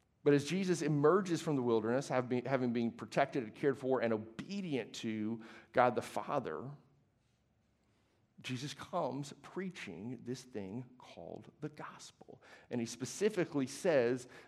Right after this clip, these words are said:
this. In verse fifteen, "The time is fulfilled and the kingdom of God is at hand, so repent and believe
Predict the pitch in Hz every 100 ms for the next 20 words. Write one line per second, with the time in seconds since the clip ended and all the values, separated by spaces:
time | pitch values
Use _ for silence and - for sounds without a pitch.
0 | - 131 190 - - - - _ _ _
1 | _ _ _ _ _ _ _ - 110 160
2 | 165 - - - 190 190 208 165 131 127
3 | 127 - 180 160 - 135 - 175 139 135
4 | 127 120 180 175 127 113 139 135 117 -
5 | 180 156 120 135 - - - - 156 127
6 | 127 - - 254 202 147 196 - - -
7 | _ _ _ _ _ 156 151 135 131 151
8 | 180 240 214 143 143 151 185 175